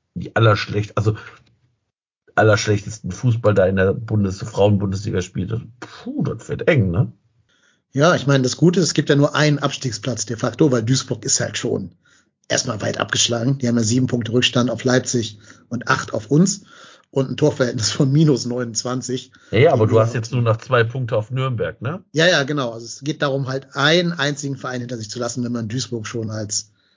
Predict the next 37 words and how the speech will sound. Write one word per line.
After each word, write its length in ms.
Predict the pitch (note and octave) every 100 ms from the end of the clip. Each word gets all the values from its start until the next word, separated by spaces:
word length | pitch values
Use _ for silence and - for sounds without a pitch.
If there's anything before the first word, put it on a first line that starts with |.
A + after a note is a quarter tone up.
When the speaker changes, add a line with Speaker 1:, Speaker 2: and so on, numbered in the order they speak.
| _ -
Speaker 2:
als 240 | A#2 A2+
Absteiger 460 | A2+ - A#2+ A#2 G#2+
betrachtet. 300 | G#2+ - C3
Speaker 1:
Ja, 100 | G#2
aber, 440 | - G#2+ - -
aber 180 | A#2 -
wenn 160 | C3 A#2
du, 180 | A#2 G#2
wenn 180 | - B2
du 120 | A2+
nur 160 | G#2+ B2
noch 160 | A2+
zu 160 | A2 A#2
dritt 320 | A2 A#2 -
bist 220 | B2+ A2+
und 260 | A#2 G#2 -
einer 400 | A2+ A#2+ G#2+ G2
ist 180 | - B2
es. 260 | B2+ D#3+ - _ _ _ _ _ _ _ A2+
Speaker 2:
Ja, 400 | A#2+ B2+ G#2+ - _ - _ _ _ _ _
trotzdem 280 | - C#3+ C#3+
besser, 200 | D3 C3
als 140 | C#3+ C#3
wenn 80 |
halt 160 | C3+ B2
zwei 220 | - B2+
noch 260 | A#2 G#2 - _ _ -
de 80 | A#2+
facto 240 | A2+ -
absteigen 440 | A#2 - - G2+ G#2+
könnten. 360 | A#2 D3 C#3+ - - -
Speaker 1:
Das 220 | G2 F#2+
Speaker 2:
Man 120 | B2+ C3+
Speaker 1:
ist 80 | -
Speaker 2:
sp-, 80 |
Speaker 1:
richtig, 240 | A2+ A#2 -
ja. 160 | -